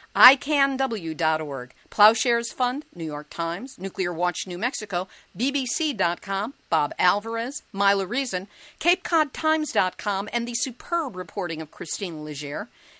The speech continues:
Environews dot T V, Nuke Resistor dot org, Truth Out dot org, C B S Local Endeavor, Dunrenard dot wordpress dot com,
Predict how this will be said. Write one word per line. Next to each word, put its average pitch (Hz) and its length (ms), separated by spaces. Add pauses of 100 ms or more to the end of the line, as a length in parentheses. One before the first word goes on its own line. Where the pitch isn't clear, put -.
Environews 196 800
dot 196 260
T 202 180
V, 254 260 (220)
Nuke 165 180
Resistor 165 460
dot 165 240
org, 240 280 (100)
Truth 247 260
Out 240 280
dot 233 200
org, 247 260 (200)
C - 220
B 254 120
S 240 200
Local 240 280
Endeavor, 185 560 (340)
Dunrenard 269 960
dot 226 320
wordpress 202 540
dot 165 240
com, 185 320